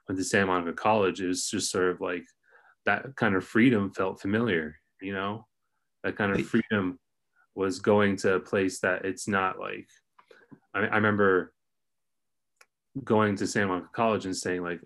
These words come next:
Speaker 1: "I can just walk off campus. I don't need, I'm, like, no one's even checking if I'm gonna stay.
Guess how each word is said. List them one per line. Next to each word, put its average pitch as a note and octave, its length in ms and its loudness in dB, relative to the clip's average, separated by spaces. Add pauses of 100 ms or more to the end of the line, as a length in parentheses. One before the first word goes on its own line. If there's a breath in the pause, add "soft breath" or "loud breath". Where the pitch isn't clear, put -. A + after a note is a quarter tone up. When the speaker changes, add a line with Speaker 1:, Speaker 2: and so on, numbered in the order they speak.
Speaker 1:
"I - 60 -10
can - 120 -18
just C3+ 160 -8
walk G2+ 280 -2
off A2 180 -6
campus. B2 680 -6
I A#2 60 -4
don't C3+ 100 4
need, C3+ 280 2
I'm, A#2+ 280 -2 (200)
like, G#2 220 -2
no A2+ 240 0
one's C3+ 220 2
even C3 560 0
checking C#3 420 0
if G2+ 140 -2
I'm F#2 220 -6
gonna F2+ 160 -4
stay. - 380 -12